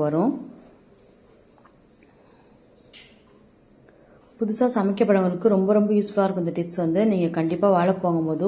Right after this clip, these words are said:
ஒரு ஒரு தடவையும் நீங்க இது மாதிரி செக் பண்ணி வாங்கிக்கிட்டீங்க அப்படின்னு சொன்னா நீங்க சமைக்கும் போது எந்த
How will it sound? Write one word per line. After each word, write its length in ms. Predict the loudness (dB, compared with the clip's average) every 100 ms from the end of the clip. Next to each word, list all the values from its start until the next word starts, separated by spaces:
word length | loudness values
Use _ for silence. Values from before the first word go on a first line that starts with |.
| 2
ஒரு 100 | 2
ஒரு 80 | 0
தடவையும் 260 | -2 -2 -2
நீங்க 120 | -2
இது 80 | -2
மாதிரி 160 | -2 -6
செக் 180 | -6 -4
பண்ணி 140 | -2 0
வாங்கிக்கிட்டீங்க 580 | -2 -6 -14 -8 -6 -4
அப்படின்னு 280 | -4 -6 -6
சொன்னா 200 | -4 -4 -6 -12 -20 -20 -10 -4
நீங்க 180 | -4 -2
சமைக்கும் 380 | -4 -2 -2 -2
போது 200 | 0 0 0
எந்த 140 | 2